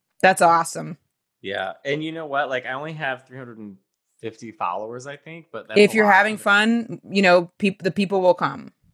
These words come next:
Speaker 2: But it's also, I think our, my average viewers are twenty-five to thirty people, and my friend Simmer said sometimes it takes, like, even, like, a year or two for people to get that many viewers. So it me-, it's good that people are interested in it, and it's long form talking, and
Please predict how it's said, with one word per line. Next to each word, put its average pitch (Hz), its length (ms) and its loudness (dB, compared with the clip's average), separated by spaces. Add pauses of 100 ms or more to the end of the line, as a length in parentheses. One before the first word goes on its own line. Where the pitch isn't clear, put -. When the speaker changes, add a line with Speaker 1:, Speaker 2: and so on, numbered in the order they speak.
Speaker 2:
But 131 100 -4
it's 139 140 -6
also, 151 480 -4
I 135 100 -8
think 185 220 -14
our, 202 80 -8
my 139 180 -8
average 120 380 -12
viewers 107 480 -12
are 101 100 -14
twenty-five 101 720 -10
to 113 80 -20
thirty 95 260 -16
people, 127 520 -16
and 113 100 -14
my 104 120 -8
friend 110 300 -14
Simmer 101 300 -16
said 95 340 -12
sometimes 110 480 -16
it - 80 -20
takes, 95 300 -20 (160)
like, 95 280 -12 (120)
even, 95 300 -16
like, 90 180 -18
a 95 40 -20
year 90 320 -18
or 87 120 -12
two 87 240 -20
for 87 120 -20
people 90 260 -20
to 92 100 -20
get 82 160 -20
that 85 160 -16
many 92 180 -18
viewers. 98 400 -18
So 127 220 -6 (400)
it 139 180 -6
me-, 160 160 -10
it's 160 180 -14
good 175 280 -6
that 135 160 -2
people 127 260 -12
are 123 80 -8
interested 131 500 -12
in 143 120 -14
it, 139 200 -8
and 131 120 -8
it's 131 180 -16
long 123 320 -10
form 151 320 -16
talking, 131 480 -10
and 113 180 -16